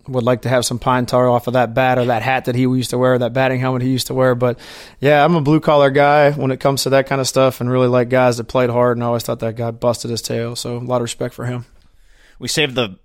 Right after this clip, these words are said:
Speaker 2: best for last here on the Yahoo College Sports Podcast. Jason Candle is our guest this week. Thanks, Coach Candle.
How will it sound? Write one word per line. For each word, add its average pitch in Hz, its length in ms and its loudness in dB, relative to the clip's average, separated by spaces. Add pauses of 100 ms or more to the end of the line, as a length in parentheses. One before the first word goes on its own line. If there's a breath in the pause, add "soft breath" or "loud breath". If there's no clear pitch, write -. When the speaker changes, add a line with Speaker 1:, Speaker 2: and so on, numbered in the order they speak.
(120)
Speaker 2:
best 143 320 0
for 139 140 0
last 131 340 0
here 127 140 0
on 117 80 2
the 113 80 2
Yahoo 117 240 2
College 123 260 0
Sports 110 300 -2
Podcast. 117 720 0
Jason 120 340 -2
Candle 127 420 0
is 113 120 0
our 113 100 0
guest 117 320 -2
this 120 220 -4
week. 123 200 -2
Thanks, 127 240 -2
Coach - 220 -4
Candle. 110 240 -2